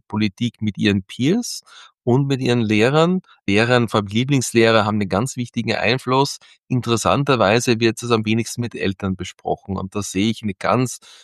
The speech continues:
ganz, ganz entscheidende Rolle bei den Lehrkräften, auch den Studierenden zu helfen, wie sie den Schülern zu helfen und Schülerinnen, die Dinge zu interpretieren.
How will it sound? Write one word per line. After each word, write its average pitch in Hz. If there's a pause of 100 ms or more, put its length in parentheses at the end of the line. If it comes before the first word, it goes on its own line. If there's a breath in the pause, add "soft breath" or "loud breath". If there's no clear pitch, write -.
(240 loud breath)
ganz, 135
ganz 113
entscheidende 107
Rolle 98 (200)
bei 92
den 92
Lehrkräften, 123 (320 loud breath)
auch 123 (280 soft breath)
den 131
Studierenden 127
zu 123
helfen, 117
wie 113
sie 127
den 113
Schülern 120
zu 113
helfen 104
und 107
Schülerinnen, 110 (360 loud breath)
die 113
Dinge 107
zu -
interpretieren. 101